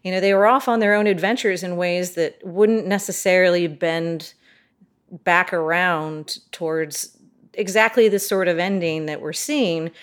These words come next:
without some, I don't know, considerable narrative pressure. And I think that that narrative pressure has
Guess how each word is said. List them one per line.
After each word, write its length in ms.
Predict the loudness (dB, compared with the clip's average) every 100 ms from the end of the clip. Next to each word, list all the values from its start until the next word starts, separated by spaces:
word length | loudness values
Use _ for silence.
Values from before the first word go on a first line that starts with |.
| -20 _
without 760 | -6 -4 2 4 6 4 2 -4 -14
some, 920 | -8 -4 -2 -4 -4 -6 -8 -12 -14 -8
I 100 | -4
don't 120 | -4
know, 160 | -4 -8
considerable 1400 | -8 -6 -6 -2 0 2 2 2 0 2 0 -2 -6 -12 _ _ _ _
narrative 680 | -10 -4 2 4 4 2 -2
pressure. 680 | -2 0 0 -4 -8 -8 -10 -8
And 160 | -4
I 100 | -4
think 240 | -4 -6 -8
that 160 | -6
that 200 | -2 -2
narrative 500 | -2 -4 -4 -4 -8
pressure 480 | -6 -6 -6 -6 -6
has 460 | -6 -8 -8 -16